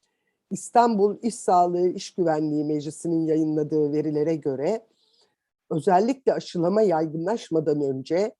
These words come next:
iş cinayetlerinde ölen işçilerin yarısının covid on dokuz nedeniyle öldüğünü biliyoruz. Aşılar bu oranı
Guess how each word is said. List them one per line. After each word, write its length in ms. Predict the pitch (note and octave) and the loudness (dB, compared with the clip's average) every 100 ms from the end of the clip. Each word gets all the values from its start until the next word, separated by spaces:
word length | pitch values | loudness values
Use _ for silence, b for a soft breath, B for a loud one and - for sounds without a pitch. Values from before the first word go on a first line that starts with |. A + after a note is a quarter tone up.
| _ _ _ A3 | _ _ _ -8
iş 200 | F#3+ - | -8 -2
cinayetlerinde 920 | G#3+ F3 D#3+ D#3 D3 E3 D3+ D3+ D#3 | 0 2 4 2 0 -2 -2 0 2
ölen 320 | D3+ D3+ D3 | 2 0 -2
işçilerin 720 | D#3 - E3+ D3+ D#3 D3+ D3+ | -8 -12 -6 -2 0 -2 0
yarısının 720 | F#3+ G#3+ - - D3 G3 A3+ _ _ - | 2 2 2 -4 -4 -4 -6 _ _ -2
covid 260 | F#3+ F#3+ | 0 2
on 220 | B3 A#3+ G3 | 4 4 2
dokuz 300 | F3+ D#3 D#3 | -2 -4 -4
nedeniyle 640 | D#3+ C#3+ D3 D3 D#3 D3+ | -2 0 0 0 0 0
öldüğünü 580 | D#3 D3+ C#3 C#3+ D#3 D3 | 0 -2 -2 -4 -2 -4
biliyoruz. 720 | C3 C#3 C3+ - - - _ _ _ _ _ _ - | -4 -4 -6 -8 -20 -20 _ _ _ _ _ _ -10
Aşılar 720 | D#3+ - E3+ E3 G#3+ - _ _ _ _ _ _ _ _ _ _ _ _ | -8 -2 2 2 0 -4 _ _ _ _ _ _ _ _ _ _ _ _
bu 400 | E3+ G#3+ F3+ D#3 _ | 0 4 4 2 _
oranı 540 | D#3+ D#3+ C#3 D3 G3+ | -2 0 0 0 0